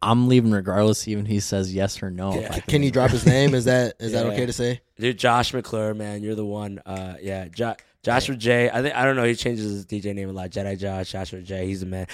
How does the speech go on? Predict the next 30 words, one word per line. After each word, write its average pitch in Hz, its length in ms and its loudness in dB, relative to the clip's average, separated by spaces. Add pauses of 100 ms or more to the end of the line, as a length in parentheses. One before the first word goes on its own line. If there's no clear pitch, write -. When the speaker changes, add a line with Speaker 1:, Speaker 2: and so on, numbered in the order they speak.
(100)
Speaker 2:
He's 107 140 -6
a 101 80 0
family 101 420 -4
of, 92 180 -6
uh, 87 300 -8 (600)
uh, 92 60 -4
at 101 260 2
this 110 160 -2
time, 110 240 0
he 104 60 2
has 101 120 -2
five 98 240 -10
kids. 98 400 -14 (120)
Speaker 3:
Word. 104 280 -8 (100)
Hey, 107 180 -6
thank 139 280 -4
you, 123 60 -6
man. 117 400 -4
Without 123 340 -4
you, 123 220 0
I, 107 80 0
we 117 240 -4
wouldn't 117 240 -6
have 110 160 -6
Lucky. 107 320 -6
Speaker 2:
Four 143 160 8
kids. 101 180 2
Speaker 1:
Big 104 100 0
shout 101 280 0
out. 92 220 -4